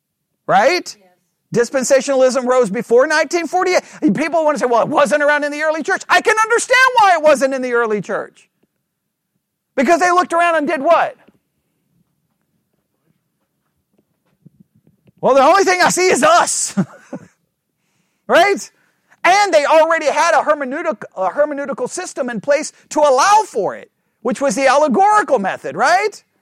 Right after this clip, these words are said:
Speaker 1: So they already had the right hermeneutical method, and they, and they had necessity to, to say, they, they, but they were still trying to defend God's word. I don't blame them, but I just think that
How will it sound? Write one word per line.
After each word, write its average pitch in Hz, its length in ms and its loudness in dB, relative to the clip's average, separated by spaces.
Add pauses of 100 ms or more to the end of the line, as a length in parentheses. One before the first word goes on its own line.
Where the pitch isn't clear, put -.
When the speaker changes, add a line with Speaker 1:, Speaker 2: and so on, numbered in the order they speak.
(280)
Speaker 1:
So 285 140 0
they 262 120 4
already 302 220 2
had 269 180 -2
the 233 80 -2
right 285 280 0
hermeneutical 311 640 -2
method, 240 460 -4 (260)
and 254 160 0
they, 247 240 2
and 269 220 -2
they 247 180 0
had 269 320 0
necessity 262 800 -4 (160)
to, 226 380 2
to 247 160 -8
say, 285 340 0 (200)
they, 233 160 2
they, 214 140 -2
but 254 280 0
they 285 80 2
were 269 100 -2
still 320 220 -8
trying 277 200 -6
to 254 60 -8
defend 339 460 -10
God's 180 240 0
word. 226 160 -4 (220)
I 320 120 4
don't 370 220 -2
blame 349 480 -2
them, 156 220 -8 (180)
but 247 160 0
I 311 160 0
just 285 260 -6
think 302 220 -6
that 233 180 -2